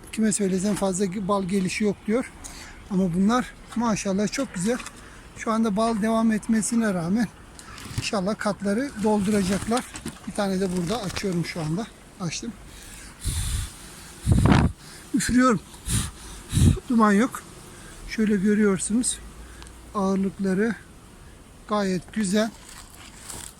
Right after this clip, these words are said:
Ali abi teşekkürler. Yedi kişiye sattım. Onlara dedim ki arılarınızı besleyin. Ben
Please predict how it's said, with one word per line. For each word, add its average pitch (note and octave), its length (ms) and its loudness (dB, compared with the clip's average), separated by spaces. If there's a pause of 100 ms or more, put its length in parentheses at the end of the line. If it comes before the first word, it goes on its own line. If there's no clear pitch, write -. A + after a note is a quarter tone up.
(400)
Ali G3+ 160 2
abi G3 180 2
teşekkürler. G#3+ 880 2 (540)
Yedi G#3+ 240 6
kişiye B3+ 360 2
sattım. A#3 500 2 (320)
Onlara A3 380 4
dedim A3+ 220 4
ki A3+ 100 2
arılarınızı G3+ 500 0
besleyin. G3 400 0 (640)
Ben G#3 240 2